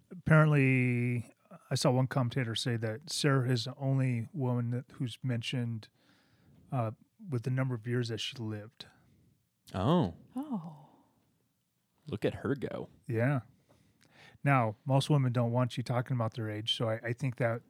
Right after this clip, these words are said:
Speaker 1: it just shows a
Speaker 3: <laughs>
Speaker 1: deep level
Speaker 3: It's
Speaker 1: of
Speaker 3: biblical.
Speaker 1: disrespect
Speaker 3: <laughs>
Speaker 1: towards, towards Sarah. But then again,
Speaker 2: She did laugh.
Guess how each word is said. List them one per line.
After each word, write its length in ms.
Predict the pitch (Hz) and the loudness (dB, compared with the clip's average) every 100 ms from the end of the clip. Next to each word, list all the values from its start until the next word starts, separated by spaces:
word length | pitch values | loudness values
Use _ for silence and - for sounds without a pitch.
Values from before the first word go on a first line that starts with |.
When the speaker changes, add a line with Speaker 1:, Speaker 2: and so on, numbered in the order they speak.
| _ 262 | _ -20
Speaker 1:
it 120 | 170 | -8
just 180 | 131 - | -6 -2
shows 300 | 131 110 113 | -2 -2 -2
a 260 | 104 139 - | -4 -6 -12
Speaker 3:
<laughs> 1080 | - - _ _ - - _ _ _ _ _ | -16 -16 _ _ -20 -20 _ _ _ _ _
Speaker 1:
deep 260 | 202 220 175 | 4 6 8
level 280 | 165 143 | 8 8
Speaker 3:
It's 80 | 135 | 4
Speaker 1:
of 60 | 123 | 6
Speaker 3:
biblical. 160 | 170 214 | 12 12
Speaker 1:
disrespect 640 | 202 180 - 170 147 120 107 - | 12 8 8 8 8 6 0 -2
Speaker 3:
<laughs> 140 | 330 - | 0 6
Speaker 1:
towards, 420 | 160 151 123 330 - 302 - 277 - 247 | 8 8 8 0 -2 -8 -8 -16 -14 0
towards 220 | 160 127 | 2 4
Sarah. 300 | - 156 139 | 6 8 6
But 280 | 120 165 147 | 6 4 6
then 100 | 160 | 4
again, 100 | 151 | 6
Speaker 2:
She 140 | 143 | 8
did 240 | 147 156 135 | 10 10 8
laugh. 560 | 110 110 85 - - | 6 6 4 -2 -14